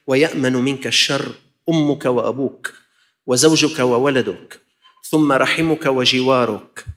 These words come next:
ثم الأقرب فالأقرب." والآن يا أخوان، كل واحد يفحص نفسه، هو من الخير؟ وإن شاء الله هكذا نكون، أو لا سمح الله في تقصير.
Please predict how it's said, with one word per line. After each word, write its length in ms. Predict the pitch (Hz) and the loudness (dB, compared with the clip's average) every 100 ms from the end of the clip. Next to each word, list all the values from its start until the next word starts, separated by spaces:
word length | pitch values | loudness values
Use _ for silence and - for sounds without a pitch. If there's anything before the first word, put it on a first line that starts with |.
| _ _ - | _ _ -4
ثم 260 | 165 151 | 0 2
الأقرب 440 | 120 - - 139 113 | 2 -2 -4 -6 -6
فالأقرب." 600 | - 113 - - 95 95 _ _ _ _ - | -6 -8 -10 -10 -16 -16 _ _ _ _ -10
والآن 300 | 123 151 160 | -2 0 0
يا 140 | 131 | -2
أخوان، 300 | 127 170 165 | -4 -4 -4
كل 200 | 165 151 | -4 -2
واحد 420 | 160 175 165 151 | 0 0 -2 -6
يفحص 440 | 143 - 135 - 160 | -6 -8 -4 -4 -2
نفسه، 280 | 156 - | -2 -2
هو 180 | 123 135 | -2 -2
من 160 | 123 123 | -2 -2
الخير؟ 720 | 123 - 165 175 175 175 - _ _ _ _ - | -4 -2 0 0 -2 -4 -16 _ _ _ _ -14
وإن 80 | 131 | -6
شاء 220 | - 147 | 0 0
الله 300 | 147 143 151 | 2 0 0
هكذا 320 | 160 151 139 | -2 -2 0
نكون، 540 | 123 120 143 117 107 - | 0 -2 -4 -4 -6 -4
أو 120 | 156 | 0
لا 120 | 151 | 2
سمح 280 | 156 156 143 | 0 -2 -4
الله 160 | 151 156 | -4 -4
في 180 | 151 147 | -4 -8
تقصير. 460 | 147 - 156 135 | -6 -4 -4 -4